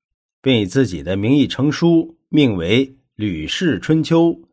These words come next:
他这是想让自己的书呢压倒诸子百家的著作，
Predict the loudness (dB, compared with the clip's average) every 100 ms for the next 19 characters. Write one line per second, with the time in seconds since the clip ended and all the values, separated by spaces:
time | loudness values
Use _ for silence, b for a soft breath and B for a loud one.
0 | _ _ _ _ _ _ -6 0 0 0
1 | -4 -6 -6 0 0 0 -4 -8 -10 -6
2 | -4 -4 -2 0 2 0 -6 _ _ -2
3 | 2 2 0 -4 -4 -4 -2 -2 -4 -6
4 | -4 -2 -2 -2 -2 -4 -12 -16